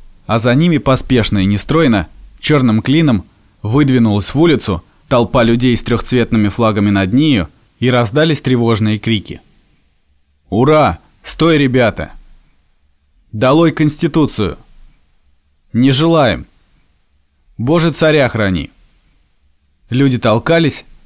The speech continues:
забегая один вперед другого, размахивали руками, кидали в воздух шапки. Впереди всех, наклонив голову, точно бык, шел Мельников с тяжелой палкой в руках и национальным флагом на ней.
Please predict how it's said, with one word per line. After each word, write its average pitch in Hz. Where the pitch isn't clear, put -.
забегая 135
один 123
вперед 123
другого, 113
размахивали 127
руками, 107
кидали 165
в 160
воздух 135
шапки. -
Впереди 123
всех, 170
наклонив 123
голову, 143
точно 123
бык, 123
шел 175
Мельников 110
с -
тяжелой 123
палкой 107
в 95
руках 151
и 117
национальным 127
флагом 110
на 107
ней. 92